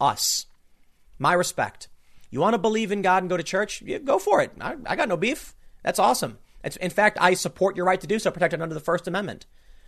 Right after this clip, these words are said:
But the media bashes. Look at this. Mainstream media mocks White House appearance of My Pillow guy, Mike Lindell, despite contribution to virus fight. That makes me wanna barf.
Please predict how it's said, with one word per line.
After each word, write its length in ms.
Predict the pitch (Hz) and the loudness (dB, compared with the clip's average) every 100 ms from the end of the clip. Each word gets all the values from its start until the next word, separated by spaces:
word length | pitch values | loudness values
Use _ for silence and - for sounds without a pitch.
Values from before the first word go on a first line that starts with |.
| - | -16
But 140 | - - | -10 -2
the 60 | |
media 380 | 175 220 254 240 | 0 0 4 2
bashes. 840 | 156 123 151 165 - 127 - - - - | 2 -2 0 0 0 -4 -4 -6 -6 -4
Look 80 | |
at 40 | 170 | -2
this. 200 | 110 - | -2 -4
Mainstream 380 | 147 226 240 226 | -2 -2 -2 -2
media 180 | 202 | 0
mocks 480 | 160 139 156 - - | -2 0 0 -2 -6
White 260 | 127 170 - | 0 0 2
House 220 | 175 170 | 2 2
appearance 400 | 156 - 147 139 | -4 -4 -4 -2
of 140 | 135 | -4
My 160 | 139 143 | 0 0
Pillow 340 | 151 180 185 | 0 0 0
guy, 160 | 120 110 | 0 -4
Mike 240 | 123 135 | -4 -4
Lindell, 420 | 139 131 185 143 - - _ - | -4 2 2 2 -2 -20 _ -8
despite 480 | 160 - - 180 202 | -4 -4 2 2 2
contribution 640 | - 175 180 147 156 160 | -2 -2 -2 -2 -4 -4
to 100 | 143 | -6
virus 380 | 120 131 127 117 | 0 2 2 -4
fight. 320 | - 127 104 _ _ _ - | -4 -4 -4 _ _ _ -10
That 100 | 262 | -4
makes 180 | 214 - | -4 -2
me 80 | 156 | -4
wanna 160 | 131 | -4
barf. 480 | 110 117 113 - - | -4 -4 -4 -6 -18